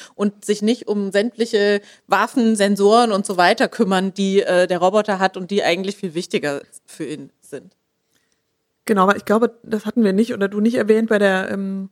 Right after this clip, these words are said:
Speaker 2: Zusammenfassung, dass am Ende, oder nicht ganz am Ende, ähm, aber so im zweiten Drittel, ähm, auch tatsächlich, ähm, ein Angreifer Paladins Gehirn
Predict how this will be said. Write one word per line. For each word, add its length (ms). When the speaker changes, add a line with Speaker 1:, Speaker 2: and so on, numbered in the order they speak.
Speaker 2:
Zusammenfassung, 680
dass 160
am 160
Ende, 540
oder 260
nicht 160
ganz 180
am 120
Ende, 240
ähm, 680
aber 160
so 80
im 140
zweiten 280
Drittel, 380
ähm, 220
auch 260
tatsächlich, 800
ähm, 380
ein 200
Angreifer 680
Paladins 540
Gehirn 540